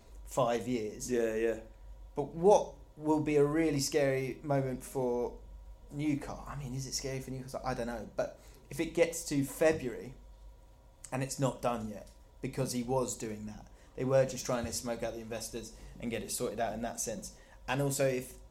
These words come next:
Speaker 1: if he's put a deadline on it and he hasn't got an investor yet, is he gonna rush through a move?
Speaker 2: Yeah.
Speaker 1: And then if that happens, are you getting the wrong guy in?
Speaker 2: We had a good comment from Stephen Dyer. He says, "Why on earth are Newcastle always described as a massive club? They won the league once in nineteen twenty-seven.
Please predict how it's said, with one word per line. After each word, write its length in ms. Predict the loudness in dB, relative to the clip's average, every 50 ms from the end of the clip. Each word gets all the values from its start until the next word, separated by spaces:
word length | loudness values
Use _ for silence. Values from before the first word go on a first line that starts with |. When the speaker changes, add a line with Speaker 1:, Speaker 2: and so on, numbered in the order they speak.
| -20 -20 -12 -10
Speaker 1:
if 100 | -8 -4
he's 140 | -4 -4 -4
put 200 | 0 2 4 4
a 40 | 4
deadline 460 | 4 4 4 6 6 4 4 2 2
on 120 | 0 -2 -2
it 80 | -2
and 80 | -4 -4
he 80 | -4
hasn't 300 | -2 0 0 0 0 0
got 100 | 0 -2
an 80 | -2 -2
investor 380 | -2 -2 -2 -2 -2 -4 -6 -8
yet, 320 | -6 -4 -4 -6 -6 -10 -16 -20 -20 -12 -8
is 120 | -6 -2 -2
he 80 | 0
gonna 320 | 0 2 2 2 0 -2 -2 -4 0
rush 320 | 0 2 2 2 -2 -6
through 520 | -6 -6 -2 2 4 4 4 4 2 -2 -8 -12 -16 -18 -20 -20 -20 -20 -12 -8
a 60 | -4
move? 400 | -4 -4 -4 -4 -6 -10 -14 -16 -18 -10 -6 -4 0
Speaker 2:
Yeah. 140 | 2 2
Speaker 1:
And 220 | 2 2 0 -2 2
then 200 | 2 2 2 2
if 100 | 2 4 6
that 160 | 6 6 6
happens, 500 | 2 -2 -4 -4 -6 -8 -8 -10 -12 -14 -18 -20 -20 -18 -8 -4
are 80 | -2 0
you 160 | 0 0 0
getting 220 | 0 0 -2 -2
the 60 | -2 -2
wrong 220 | -2 -2 -2 -2
guy 240 | -2 -2 -2 -2 -4
in? 200 | -6 -10 -10 -14 -16 -18 -20 -20 -20 -20 -20 -14 -10 -10 -10 -10 -14 -18 -20 -20 -20 -20 -20 -20 -20 -20 -20 -20 -20 -20 -20 -20 -8 4 8
Speaker 2:
We 60 | 8
had 80 | 10
a 40 | 10
good 140 | 8 10 10
comment 260 | 12 12 12 10 8 8
from 180 | 8 8 8
Stephen 360 | 8 8 10 10 10 8 10
Dyer. 240 | 12 12 12 12 12
He 60 | 12
says, 240 | 12 10 8 6 10
"Why 160 | 12 12 12
on 120 | 12 12 12
earth 200 | 12 12 12 12
are 80 | 10
Newcastle 500 | 12 10 10 10 10 10 10 10 8 6
always 300 | 8 10 10 10 10 10
described 400 | 6 2 4 10 12 12 12 12
as 80 | 10 4
a 40 | 6
massive 360 | 6 6 6 4 2 0 4
club? 300 | 10 12 12 12 12 10
They 80 | 8 8
won 260 | 8 10 8 10 10
the 80 | 8 8
league 260 | 10 10 8 8 6
once 460 | 6 10 10 10 10 8 6 0 0
in 180 | 2 4 4 6
nineteen 440 | 6 6 6 4 2 2 0 0 0
twenty-seven. 960 | 0 0 0 0 0 -2 -2 2 8 12 12 12 12 12 8 6 6 2